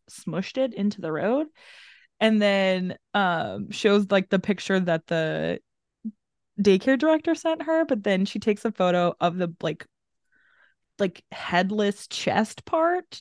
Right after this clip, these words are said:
to send to Finn, but then <laughs> accidentally sends it back to the daycare director. And it's just like, "Oh, yikes." <laughs> Like, because the Jeff-, like, obviously, yes, they are the medical legal lab and they are the crime fighting part of the Jeffersonian, but the other kids in that daycare are just, like,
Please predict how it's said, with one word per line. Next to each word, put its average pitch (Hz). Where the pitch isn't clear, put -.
to 277
send 240
to 277
Finn, 208
but 247
then 214
<laughs> -
accidentally 269
sends 226
it 254
back 196
to 269
the 226
daycare 202
director. 294
And 320
it's -
just -
like, -
"Oh, 190
yikes." 175
<laughs> -
Like, -
because 330
the 311
Jeff-, 349
like, 254
obviously, 226
yes, 196
they 175
are 175
the 165
medical 165
legal 165
lab 208
and 165
they 170
are -
the 240
crime 254
fighting 277
part 285
of 285
the 285
Jeffersonian, 285
but 240
the 277
other 320
kids 339
in 247
that 214
daycare 220
are 180
just, 190
like, 185